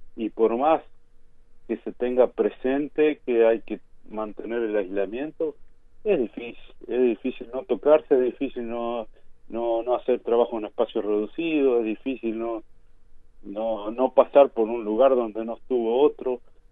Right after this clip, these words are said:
Así que lo de la, la, lo de la burbuja está, está muy bien, pero si uno está incubando en el correr de los días, es muy difícil no contagiarse. Nosotros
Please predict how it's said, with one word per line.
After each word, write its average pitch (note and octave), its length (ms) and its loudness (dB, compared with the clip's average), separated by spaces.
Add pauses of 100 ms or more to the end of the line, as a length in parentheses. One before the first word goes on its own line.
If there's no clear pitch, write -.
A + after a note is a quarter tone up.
(220)
Así A#2 400 -4
que D3 160 4
lo C3+ 220 4
de C3 80 4
la, C3 180 10
la, A#2+ 720 4 (160)
lo B2+ 220 2
de B2 80 2
la B2+ 100 8
burbuja E3 800 8
está, C#3 400 0 (920)
está - 260 4
muy A#2 180 0
bien, G#2 300 -2 (440)
pero B2 200 6 (440)
si C3 80 0
uno D3+ 760 2 (280)
está B2+ 360 4
incubando A#2+ 840 4 (140)
en G#2 200 -10
el G2+ 100 -10
correr A2 260 2
de A2 160 4
los F#2+ 140 -4
días, A#2+ 300 2 (380)
es A2 120 -8
muy A2+ 180 -2
difícil G#2+ 420 -8
no G2 100 -8
contagiarse. F#2 600 -6 (200)
Nosotros D3 760 2